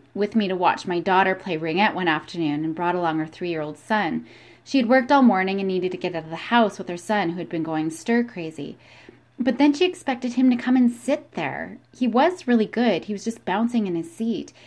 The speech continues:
It didn't bother me in the slightest. I didn't even notice it until it became very clear that she was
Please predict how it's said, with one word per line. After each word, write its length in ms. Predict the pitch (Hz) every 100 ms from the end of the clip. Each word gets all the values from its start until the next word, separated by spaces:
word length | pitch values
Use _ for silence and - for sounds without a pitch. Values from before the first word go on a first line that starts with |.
| - -
It 60 |
didn't 240 | 226 254 240
bother 280 | 190 170 156
me 240 | 170 220
in 100 | 226
the 60 | 190
slightest. 600 | - 127 - 151 - 175
I 120 | 180
didn't 180 | 185 175
even 200 | 160 160
notice 340 | 175 233 240
it 140 | -
until 300 | - - 190
it 60 | -
became 300 | 175 190 175
very 220 | 196 196
clear 380 | 185 - 202 190
that 120 | -
she 380 | - - 233 240
was 240 | 208 180